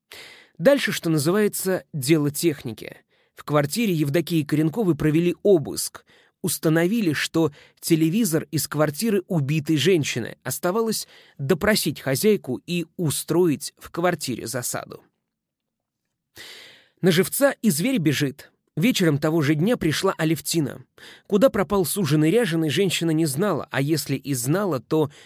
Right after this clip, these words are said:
говорить не собиралась. Всё, что она сказала, это что Ионисян в Шую или Ярославль собирался. При обыске в одном из чемоданов нашли карту железных дорог.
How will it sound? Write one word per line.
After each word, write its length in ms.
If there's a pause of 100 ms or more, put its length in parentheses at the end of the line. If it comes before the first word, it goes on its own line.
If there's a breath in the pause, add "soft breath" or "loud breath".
(240 loud breath)
говорить 800
не 200
собиралась. 960 (920 loud breath)
Всё, 220
что 180
она 180
сказала, 840 (260)
это 140
что 200
Ионисян 640
в 80
Шую 380
или 400 (400 soft breath)
Ярославль 680
собирался. 800 (460 soft breath)
При 280
обыске 760 (360 soft breath)
в 120
одном 280
из 160
чемоданов 720
нашли 320
карту 400
железных 580
дорог. 420